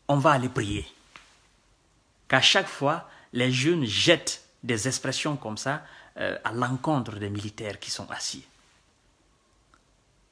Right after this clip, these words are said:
D'accord ? Moi, ça m'a fait rire.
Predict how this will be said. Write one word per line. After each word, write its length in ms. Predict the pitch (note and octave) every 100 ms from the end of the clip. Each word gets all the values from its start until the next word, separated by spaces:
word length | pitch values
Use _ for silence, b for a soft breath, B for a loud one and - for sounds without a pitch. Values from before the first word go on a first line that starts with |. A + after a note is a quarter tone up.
| _ _ _ _ _ _ _ -
D'accord ? 540 | G#2+ - G#3+ - -
Moi, 220 | A#2+ D#3
ça 140 | F3 B2
m'a 140 | A#2
fait 180 | - C3
rire. 320 | D#3 D#3+ G#2